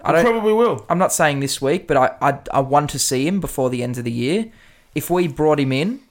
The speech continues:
Speaker 1: and delisted him, it would be ridiculous. You may as well have brought in one of those eighteen-year-olds as well that, you know, uh, supposedly there was a bunch who were gonna go high in next year's
Speaker 2: Yep.
Speaker 1: draft.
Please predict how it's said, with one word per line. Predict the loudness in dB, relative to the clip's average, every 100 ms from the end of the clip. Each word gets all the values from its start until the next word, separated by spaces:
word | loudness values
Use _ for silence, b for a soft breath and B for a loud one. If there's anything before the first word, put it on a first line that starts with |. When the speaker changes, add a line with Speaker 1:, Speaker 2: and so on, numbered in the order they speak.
| _ -6
Speaker 1:
and | -4 -2
delisted | -2 -2 -4 -2
him, | -2 -2 -6 -8
it | -6
would | -4
be | -2 -2 -2 -6 _
ridiculous. | -8 -6 -6 -4 -2 -2 -2 -8 -10 b b b b -8
You | 0
may | 0
as | 0
well | -2 -2
have | -4
brought | -4 -2
in | -2
one | -4
of | -4
those | -4 -4 -6 -16 _ _ _ _
eighteen-year-olds | -4 -4 -6 -6 -4 -4 -4 -6
as | -8 -2
well | 0 0 -4 -10
that, | -8 -8 -10 _
you | -8
know, | -6 -4
uh, | -4 -6 -8
supposedly | -14 -6 -6 -4 -6 -6 -4
there |
was | -8
a | -6
bunch | -4 -4 -4
who | -8
were | -6
gonna | -4
go | -4 -6
high | -6 -6
in | -6
next | -6 -8 -10
year's | -8 -4
Speaker 2:
Yep. | 0
Speaker 1:
draft. | 2 0 -2